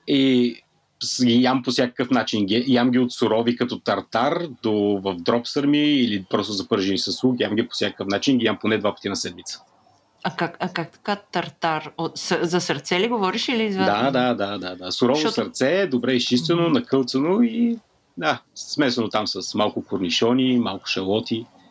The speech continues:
Speaker 2: Е, това звучи супер интересно, аз ще взема да пробвам.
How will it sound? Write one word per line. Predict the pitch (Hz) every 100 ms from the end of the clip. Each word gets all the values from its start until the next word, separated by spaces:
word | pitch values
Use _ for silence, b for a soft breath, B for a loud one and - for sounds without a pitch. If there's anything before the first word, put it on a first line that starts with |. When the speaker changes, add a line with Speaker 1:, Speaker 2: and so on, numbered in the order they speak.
| _
Speaker 2:
Е, | 202 202
това | 180
звучи | 170 175 208
супер | - 214 254
интересно, | 240 202 151 143 165
аз | 160
ще | -
взема | 165 165
да | 151
пробвам. | - 147 135